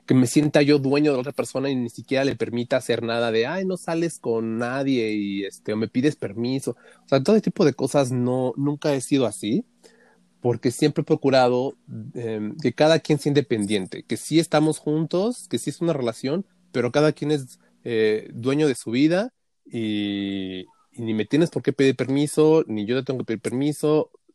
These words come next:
Digo, sí, una cosa es, oye, si vivimos juntos o algo así, avisarte que voy a, no sé, a salir, pero otra es pedirte permiso y, ay, no, no sales, pues, sí,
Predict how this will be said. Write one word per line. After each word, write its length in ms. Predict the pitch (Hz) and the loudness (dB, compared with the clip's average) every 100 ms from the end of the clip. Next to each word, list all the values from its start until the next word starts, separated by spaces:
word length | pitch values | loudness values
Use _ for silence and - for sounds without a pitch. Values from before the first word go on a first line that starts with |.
| - | -4
Digo, 300 | 117 107 104 | 0 2 0
sí, 560 | 117 - 147 156 160 - | -4 -2 2 2 2 0
una 180 | 160 156 | 0 2
cosa 200 | 151 156 | 2 0
es, 180 | 139 - _ _ _ - | -2 -6 _ _ _ -4
oye, 180 | 117 107 | -2 -2
si 140 | 104 | -2
vivimos 380 | 104 123 123 - | 2 2 2 2
juntos 480 | 135 143 139 107 123 | 2 4 2 2 4
o 40 | |
algo 120 | 120 | 4
así, 180 | 120 127 | 2 2
avisarte 920 | 120 104 - 120 120 117 104 98 - - | 2 0 2 2 2 0 0 -2 -6 -8
que 100 | 107 | -6
voy 200 | 101 113 | -2 0
a, 80 | 113 - - | -2 -6 -12
no 180 | 98 | -12
sé, 80 | 101 | -10
a 40 | 95 | -10
salir, 480 | 95 104 123 196 - _ _ _ _ _ | -8 -2 0 0 -4 _ _ _ _ _
pero 220 | 127 113 117 | 2 4 4
otra 220 | 120 120 | -2 -6
es 140 | 120 - | -10 -10
pedirte 340 | 113 110 117 | -8 -8 -8
permiso 540 | - 104 104 101 120 107 | -8 -4 -4 -4 -2 2
y, 80 | |
ay, 120 | 104 107 | 2 0
no, 200 | 107 107 | -2 -4
no 120 | 104 | -4
sales, 320 | 110 107 95 | -4 -4 -4
pues, 280 | - 101 - - | -10 -14 -16 -18
sí, 280 | - 147 | -16 -16